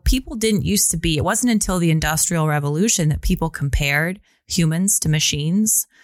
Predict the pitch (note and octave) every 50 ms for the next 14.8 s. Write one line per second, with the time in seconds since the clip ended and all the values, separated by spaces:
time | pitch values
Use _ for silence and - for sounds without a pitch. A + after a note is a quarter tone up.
0 | _ _ _ _ _ _ E3+ E3+ E3 D#3+ - E3+ D#3 D#3 D#3 D3+ D3 D#3+ D3+ C#3+
1 | C#3+ - - - - E3 D#3 - - - D#3 - F3 F#3 A3+ G3 A3 A#3+ A3+ G3+
2 | G3+ F3 E3 D#3 D3 C#3 D#3 D3+ D3 D3 D3 C#3+ C#3 B2+ - C#3 C#3+ D3 C#3+ -
3 | - - E3 D3 C3+ A#2+ - - - _ _ _ _ _ _ _ _ _ _ _
4 | _ _ _ _ _ _ _ _ _ - E3+ F#3 F3 E3 D#3 - - _ - -
5 | - A3+ G#3+ - - G3 F3 D#3+ D3+ D3+ E3+ F#3+ G#3+ B3 _ _ _ _ - -
6 | E3+ D#3 D#3 D3+ D#3 D#3 D#3+ D#3+ D#3+ E3+ F3 F3 E3+ D#3+ - - F3 D#3 D3+ D#3+
7 | D#3 F#3+ G#3 F3 D#3 D3 D3+ D3+ - - E3 E3+ F#3+ G#3+ - - - D#3+ - -
8 | D#3+ D3 - - F3 E3 D#3+ D3+ D3+ D3+ D3+ D3 D3 D3 D3+ E3 E3 D#3+ C#3+ C3
9 | - - - - - - - E3+ - - - - _ _ _ _ _ _ _ _
10 | _ _ _ _ _ _ _ _ - D3+ D3+ D#3 D#3+ D#3+ D#3+ D#3+ D#3 D#3+ D3+ C#3+
11 | A2+ - - - - - - _ _ _ _ _ _ _ _ _ _ _ - -
12 | D#3+ D3+ - E3 D3 - E3 D#3+ D#3+ D#3+ D#3+ E3 E3 D#3+ - - F3+ D#3+ D3+ D3
13 | C#3+ C#3+ - E3 D3 - - - - E3 D#3+ C#3+ C3+ C3+ D3+ - - - - -
14 | C4+ G3+ G#3+ - - - G3 G3 E3+ E3+ D#3 D#3+ C#3 D3+ D3+